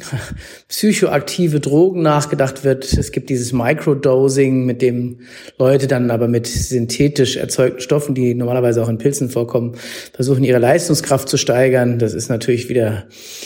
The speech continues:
äh, äh, ein absolutes Hype-Thema, das auch an mehreren anderen Stellen, äh, quasi aufgebracht wurde. Aber Pilze an sich sind super interessant, ja. Und der Mensch hat ja auch ein sehr interessantes Verhältnis zu den Pilzen, schon seit ewigen Zeiten.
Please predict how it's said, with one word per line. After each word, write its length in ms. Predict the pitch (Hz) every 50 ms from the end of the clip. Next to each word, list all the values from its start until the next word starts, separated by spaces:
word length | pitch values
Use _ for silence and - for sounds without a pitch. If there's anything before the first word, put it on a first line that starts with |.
| - - _ - -
äh, 640 | 135 127 117 113 113 117 117 113 123 123 110 -
äh, 20 | -
ein 140 | - 117 123
absolutes 760 | 123 - - 143 - - 147 127 - 123 113 110 - - -
Hype-Thema, 600 | 143 151 175 175 - - - 165 156 156 147 135
das 120 | - -
auch 200 | - - - -
an 180 | - - 120 113
mehreren 340 | 110 117 117 117 117 113 -
anderen 220 | - 123 120 117
Stellen, 460 | 117 - 127 123 117 117 117 113 117
äh, 640 | - 73 76 - - - - - - - 50 - -
quasi 400 | - - - 113 113 117 113 113 - - - - - -
aufgebracht 580 | - - 135 135 - 156 139 127 123 107 - -
wurde. 240 | 135 123 120 - -
Aber 180 | - 113 117
Pilze 320 | - - 202 240 233 - 196
an 80 | 156
sich 160 | 160 233 240 -
sind 120 | 190 165
super 180 | 233 208 202 175
interessant, 600 | 156 - 160 - - 143 120 104 101 101 - -
ja. 240 | 113 113 143 156
Und 200 | - - 127 120
der 80 | 127 120
Mensch 300 | 117 123 139 160 156 -
hat 160 | 135 - -
ja 80 | 131 -
auch 100 | - 120
ein 100 | 123 117
sehr 180 | 120 123 139
interessantes 560 | 147 135 123 127 - - - 151 151 139 - -
Verhältnis 640 | 123 120 120 127 127 - - 120 107 - - - - - - - - - - - - - -
zu 140 | - - 147
den 180 | 147 135 127
Pilzen, 460 | - 135 135 143 165 - - - 185
schon 300 | 170 - - 139 165 180
seit 300 | 160 135 131 143 143 -
ewigen 280 | - 135 147 170 151 143
Zeiten. 460 | - - 113 101 135 143 - 202 196